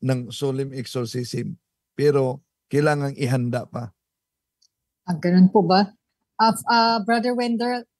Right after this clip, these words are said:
Speaker 2: may tanong po ako. Paano po yung ano, yung pamilya na, na may mga habak? Yung tatay niya may habak, yung kapatid niyang lalaki may habak. Tapos po, ah,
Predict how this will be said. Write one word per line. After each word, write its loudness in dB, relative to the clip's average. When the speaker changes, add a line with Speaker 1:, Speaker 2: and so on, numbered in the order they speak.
Speaker 2:
may -4
tanong -6
po -2
ako. -4
Paano -4
po -6
yung -6
ano, 0
yung -4
pamilya 0
na, -4
na -6
may -6
mga 4
habak? 2
Yung 2
tatay 4
niya 4
may 0
habak, 0
yung -4
kapatid -2
niyang -2
lalaki 2
may 0
habak. -2
Tapos -4
po, 0
ah, -2